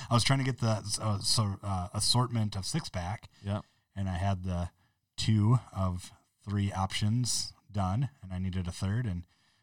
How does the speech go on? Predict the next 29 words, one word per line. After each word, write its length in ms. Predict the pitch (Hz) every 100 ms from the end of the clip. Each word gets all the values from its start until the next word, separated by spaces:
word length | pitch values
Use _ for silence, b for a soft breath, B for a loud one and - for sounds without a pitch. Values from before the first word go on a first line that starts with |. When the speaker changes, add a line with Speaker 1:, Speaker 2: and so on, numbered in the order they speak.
| b
Speaker 1:
he 80 | 92
said, 200 | - 87 90
"Well, 120 | 156
I 80 | 107
got 220 | 110 -
this, 360 | 107 - -
uh, 240 | 113 113 104 - _ _ _ _ _ _ _
Grain 320 | 95 101 120 107
Belt 220 | 113 92
Blue." 360 | 95 107 135 76 - _ _ -
Speaker 2:
Hmm. 160 | 147 117 - _
Speaker 1:
And 140 | 92 95
I 140 | 95
said, 260 | - 92 92 -
<laughs> 360 | - 147 -
"I 80 | 90
like 180 | 117 120
Grain 240 | 101 98
Belt. 260 | 92 104 139 _ _ _ _ _ -
Blue's 300 | 104 117 131
my 140 | 107
favorite 320 | 101 92 90
color." 280 | 92 95 117 _ _ _ _ _ _ _ _ _ _ _ _ _ _ _ -
Sold. 360 | 110 110 92 113
Speaker 2:
You 100 | 117
know, 320 | 117 113 101 _ _ _ _ _ _ _ _
as 280 | - 123 113
much 240 | 117 127 135
as, 280 | 117 117